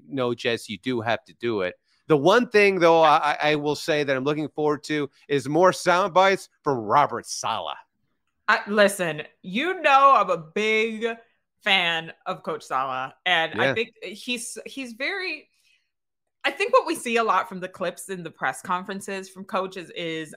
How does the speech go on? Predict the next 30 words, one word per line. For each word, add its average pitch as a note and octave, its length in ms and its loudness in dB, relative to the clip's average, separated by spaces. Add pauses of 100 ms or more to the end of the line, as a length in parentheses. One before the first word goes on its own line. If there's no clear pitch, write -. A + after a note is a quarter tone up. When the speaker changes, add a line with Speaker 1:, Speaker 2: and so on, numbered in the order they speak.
(100)
Speaker 2:
maybe, G3 400 -8
like, D#3+ 280 -6
half F3+ 360 0
of F3 100 -14
a E3+ 80 -6
percent D#3 560 -16 (200)
of D#3 360 -6 (160)
what F3 140 -6
his, D#3+ 180 -10
like, D3+ 220 -8
full D#3 160 -10
personality - 680 -14
is, - 200 -20
right? D#3+ 260 -4
Like, D3+ 160 -6 (240)
he's G3 160 -8
Speaker 1:
Yeah. B2+ 180 2
Speaker 2:
a E3 40 -4
very G#3+ 480 -2
funny A#3+ 260 0
dude. G#3+ 380 -6
He's F3 180 -12
very F#3+ 320 -6
straightforward. F#3 1040 -4
He's F3+ 120 -14
kind G3+ 200 -4
of G#3 80 -10
a A3+ 60 -10
cool G#3 260 -16
customer, F3 640 -6